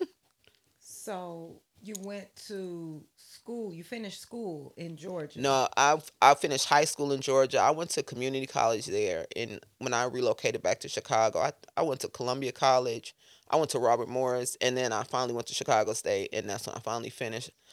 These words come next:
Speaker 1: I was like, "I gotta stick with this and
Speaker 2: Mm-hmm.
Speaker 1: finish," and I finally finished up at Chicago State.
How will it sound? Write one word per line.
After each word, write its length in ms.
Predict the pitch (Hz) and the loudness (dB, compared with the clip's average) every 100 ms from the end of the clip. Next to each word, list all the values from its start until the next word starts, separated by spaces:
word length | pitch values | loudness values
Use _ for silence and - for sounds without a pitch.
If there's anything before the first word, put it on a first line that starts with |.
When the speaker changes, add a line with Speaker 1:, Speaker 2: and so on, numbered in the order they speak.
| - | 0
Speaker 1:
I 60 | |
was 80 | 127 | 2
like, 120 | 127 | 6
"I 80 | 170 | 8
gotta 120 | 175 | 8
stick 240 | 131 139 - | 4 0 -4
with 120 | 135 | -2
this 240 | 127 120 | -4 -4
and 260 | 117 117 127 | -6 -8 -10
Speaker 2:
Mm-hmm. 340 | 156 156 139 147 - - - _ _ - | -14 -16 -16 -18 -20 -20 -20 _ _ -2
Speaker 1:
finish," 480 | 151 131 127 - - _ | 2 2 0 -6 -10 _
and 240 | 104 107 - - | -10 -10 -12 -8
I 120 | - | -6
finally 300 | - 123 117 | -2 -2 -2
finished 280 | - 90 - | -8 -10 -10
up 60 | - | -10
at 60 | |
Chicago 380 | - - - - | -10 -6 -6 -8
State. 360 | - - - | -10 -10 -10